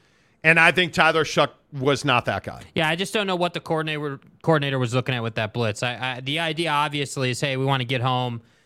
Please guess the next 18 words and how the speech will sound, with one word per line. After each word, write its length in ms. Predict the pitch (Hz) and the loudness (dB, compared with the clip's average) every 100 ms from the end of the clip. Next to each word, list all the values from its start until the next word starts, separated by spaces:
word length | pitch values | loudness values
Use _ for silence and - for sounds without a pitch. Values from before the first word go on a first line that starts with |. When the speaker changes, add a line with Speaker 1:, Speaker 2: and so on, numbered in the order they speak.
| _ - | _ -2
Speaker 2:
we're 120 | 147 | 0
gonna 120 | 143 | 0
send 200 | 131 151 | -2 -4
an 80 | 131 | 0
all-out 360 | 131 127 123 117 | 2 4 2 2
blitz, 320 | 139 131 - | 0 0 -4
but 260 | - 117 - | -2 -2 -4
it 120 | 127 | -8
just, 240 | - 127 - | -4 -6 -4
he 180 | 123 135 - | -4 -4 -2
couldn't 240 | - 175 | -2 0
get 120 | 135 120 | -2 0
home. 200 | 175 127 | 0 0
The 80 | 107 | 0
guy's 300 | 131 143 - | 0 -2 -4
too 120 | 139 | -2
mobile. 380 | 135 151 90 _ _ _ | 0 -2 -6 _ _ _
Speaker 1:
Yeah, 280 | 104 87 | -10 -10